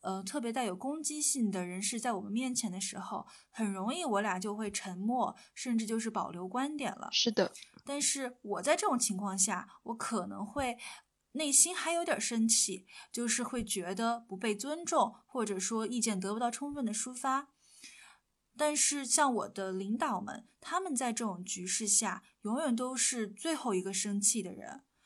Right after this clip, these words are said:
Speaker 1: 很早实习的时候，我在隔壁组有一位同事，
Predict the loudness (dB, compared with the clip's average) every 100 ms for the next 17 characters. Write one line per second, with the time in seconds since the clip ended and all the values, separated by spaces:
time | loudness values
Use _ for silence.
0 | _ _ -6 -2 0 4 4 4 0 4
1 | 6 6 0 -4 -2 -2 -4 -2 -4 -4
2 | -10 -14 -8 -4 0 0 0 -2 -6 -4
3 | -8 -4 -2 -2 -2 -2 -4 -4 -6 -6
4 | -2 -2 -2 -6